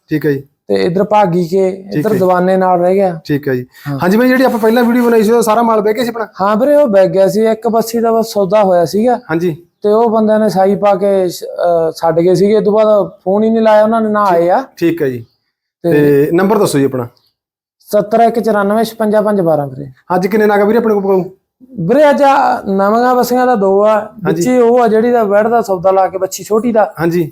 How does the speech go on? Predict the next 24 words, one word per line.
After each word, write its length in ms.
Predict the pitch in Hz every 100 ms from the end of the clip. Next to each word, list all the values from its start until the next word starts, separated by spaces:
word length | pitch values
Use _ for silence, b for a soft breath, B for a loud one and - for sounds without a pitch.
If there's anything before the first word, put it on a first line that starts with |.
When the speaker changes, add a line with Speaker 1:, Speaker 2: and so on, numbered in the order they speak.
| 196
Speaker 2:
ਅੱਠ 140 | 190
ਮਹੀਨੇ 220 | 208 226
ਵਾਲੀ 200 | 202 180
ਦਾ 100 | 175
ਉਹ 180 | 151 156
ਆ 20 |
Speaker 1:
ਹਾਂਜੀ। 160 | 170 147
Speaker 2:
ਨਾਲ, 120 | 143
ਤਿੰਨ 360 | 143 185 185 180
ਜਾਨਵਰ 340 | 180 165 143
ਆ। 100 | 127 - -
Speaker 1:
ਠੀਕ 240 | 156 143
ਹੈ 80 | 139
ਜੀ। 80 | 131
ਹਾਂ 200 | 151 196
ਜੀ 80 | 220
ਬਾਈ, 180 | 247 247
ਵੱਡੀ, 460 | 214 196 214 214
ਅਹ, 340 | 208 214 208 196
ਬੱਸੀ 240 | 175 165
ਦੀ 60 | 190
ਜਾਣਕਾਰੀ 360 | 185 165 151 123
ਦਿਓ 100 |
ਜੀ। 80 | 107